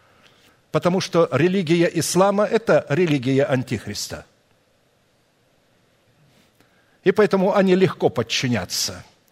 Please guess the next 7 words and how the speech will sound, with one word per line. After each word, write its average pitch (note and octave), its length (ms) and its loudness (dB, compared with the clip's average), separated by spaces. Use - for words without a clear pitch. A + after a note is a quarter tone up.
И E3+ 80 2
сегодня F#3 460 2
есть F3+ 320 0
уже, D3 600 2
э, A#2+ 180 0
целые E3+ 680 2
институты, E3+ 840 -2